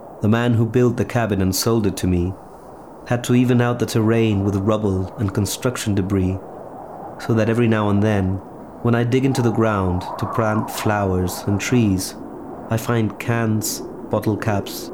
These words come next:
and pieces of shredded plastic beneath the ground. There are a great number of fertilizers I could use, but I am fond of my trees as they are, even if they do not grow tall.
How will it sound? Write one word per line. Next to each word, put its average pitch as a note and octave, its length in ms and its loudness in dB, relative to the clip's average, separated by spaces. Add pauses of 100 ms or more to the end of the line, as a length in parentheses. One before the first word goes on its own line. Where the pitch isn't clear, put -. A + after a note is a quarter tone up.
(500)
and F#2+ 140 -2
pieces A#2+ 300 2
of G2+ 100 0
shredded A2 440 -2
plastic A#2 580 -4
beneath G#2 320 0
the F#2+ 80 -4
ground. F#2 520 0 (2000)
There B2 120 2
are A#2+ 160 4
a A2+ 60 0
great C#3 340 2
number C3 340 4
of A2+ 120 0
fertilizers G2+ 800 2
I G2+ 120 2
could G2+ 200 -2
use, G#2 480 2 (840)
but G2+ 80 -2
I A2 100 2
am A2 140 2
fond A#2 500 0
of A#2 100 0
my A2+ 160 2
trees A#2 420 2
as G#2 100 0
they G#2 200 2
are, F#2+ 420 -2 (760)
even A#2 300 4
if A2 140 2
they A2+ 100 2
do G#2+ 160 2
not G2+ 260 2
grow G2+ 260 2
tall. F2+ 480 -2